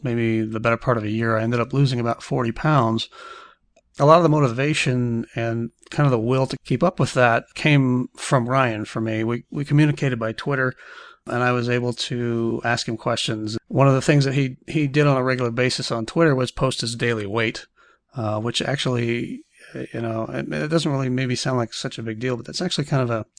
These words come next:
hard thing to do, to put your weight out there for everybody to see, especially when you, maybe you're struggling with losing weight and trying to get healthy again. Um, but I will always appreciate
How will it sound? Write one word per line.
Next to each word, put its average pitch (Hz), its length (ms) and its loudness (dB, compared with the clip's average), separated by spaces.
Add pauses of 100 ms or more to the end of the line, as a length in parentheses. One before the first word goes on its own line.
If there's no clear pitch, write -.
(160)
hard 147 220 0
thing 123 160 0
to 110 60 -4
do, 117 220 -2
to - 80 -12 (800)
put 143 200 -2
your 120 140 0
weight 120 200 2
out 117 120 0
there 113 180 -4
for 113 140 -6
everybody 113 320 -4
to 113 80 -10
see, 131 220 0
especially 123 500 -2
when 113 340 -2
you, 110 60 -4
maybe 113 280 -2
you're 110 100 -2
struggling 117 420 -2
with 107 140 -10
losing 107 500 -4 (320)
weight 117 240 0
and 120 80 0
trying 120 180 0
to 110 60 -4
get - 80 -6
healthy 117 320 0
again. - 500 -4
Um, 113 460 2
but 117 180 0 (340)
I 127 140 8
will 123 140 10
always 120 480 6
appreciate 127 720 6